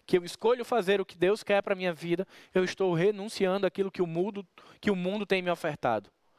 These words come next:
Porém, todas as vezes que eu escolho me abraçar com o que o mundo tem me ofertado, eu estou renunciando àquilo que Deus quer pra minha vida.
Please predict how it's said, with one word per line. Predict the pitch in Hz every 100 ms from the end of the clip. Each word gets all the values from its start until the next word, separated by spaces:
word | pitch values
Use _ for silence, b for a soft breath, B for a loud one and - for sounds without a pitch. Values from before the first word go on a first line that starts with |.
| B B B -
Porém, | 180 175 208 180
todas | - 196 208
as | 196 170
vezes | 180 190 170
que | - 180
eu | 190
escolho | 185 - 190 180 165
me | 175
abraçar | 185 180 175 202 196
com | 202 196
o |
que | 185
o | 185
mundo | 170 180 233 214
tem | 202
me | 202
ofertado, | 190 - - - 170 151 151 _ B B B B
eu | 180
estou | 190 - 196 196
renunciando | 160 180 226 214 214 - 185 190 160
àquilo | 156 - 220 202
que | 208
Deus | 156 160 196 170 - - b b b
quer | - 165
pra | 151
minha | 139 135 123
vida. | - 95 -